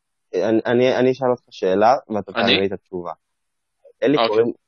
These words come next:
Speaker 1: כן, כן. אלי קוראים לך
Speaker 2: כן.
Speaker 1: אלי? אז גם, אז זו התשובה שלי לגבי אם צריך לשחק במשחק הזה.
Speaker 2: וואו, מתחכם. אוקיי.
Speaker 1: <laughs>
Speaker 2: אז אני הכבשה השחורה של הפרק,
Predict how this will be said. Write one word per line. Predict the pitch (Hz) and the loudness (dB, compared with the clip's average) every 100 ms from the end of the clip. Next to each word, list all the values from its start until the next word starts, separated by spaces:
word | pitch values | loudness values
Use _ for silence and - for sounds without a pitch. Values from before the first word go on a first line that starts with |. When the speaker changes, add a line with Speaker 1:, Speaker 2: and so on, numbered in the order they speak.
| _ | _
Speaker 1:
כן, | 196 196 | -2 -2
כן. | 185 175 _ _ 127 | -4 -8 _ _ 2
אלי | 165 | 2
קוראים | 156 120 123 143 | 2 2 4 2
לך | |
Speaker 2:
כן. | - 98 | 2 2
Speaker 1:
אלי? | 104 143 196 - _ _ - - _ _ _ _ _ _ _ _ _ _ _ _ _ _ _ _ _ | 4 4 2 0 _ _ -20 -20 _ _ _ _ _ _ _ _ _ _ _ _ _ _ _ _ _
אז | 107 | -8
גם, | 104 113 - | -2 -4 -4
אז | 123 | -2
זו | 113 131 | 2 2
התשובה | - 113 104 | 2 0 0
שלי | - 107 | 0 -2
לגבי | 98 92 87 95 95 | 0 -2 -2 0 0
אם | 92 | -4
צריך | - 98 90 95 | -8 -12 -12 -12
לשחק | - - 82 | -12 -10 -10
במשחק | 87 - - 82 - | -12 -14 -14 -14 -14
הזה. | 80 76 _ - - - - - _ _ _ _ | -20 -20 _ -12 -10 -12 -14 -20 _ _ _ _
Speaker 2:
וואו, | 113 110 104 101 - _ _ | 0 2 0 -2 -10 _ _
מתחכם. | 110 - 113 151 110 104 _ _ _ _ _ _ _ _ _ _ _ _ _ _ _ _ _ _ - - | -10 -4 0 0 -2 -8 _ _ _ _ _ _ _ _ _ _ _ _ _ _ _ _ _ _ -20 -18
אוקיי. | 120 - 117 120 | -14 -4 -2 2
Speaker 1:
<laughs> | 185 - 175 165 160 151 - - _ _ _ _ _ _ _ _ _ - - 123 | 2 4 4 4 2 -2 -8 -20 _ _ _ _ _ _ _ _ _ -20 -4 -2
Speaker 2:
אז | 117 | 0
אני | 127 156 | 0 0
הכבשה | 160 139 123 135 | 0 -4 -2 -2
השחורה | 120 - 110 104 | -2 -2 -2 0
של | 104 104 | -2 -2
הפרק, | 92 - 101 110 | -6 -4 0 0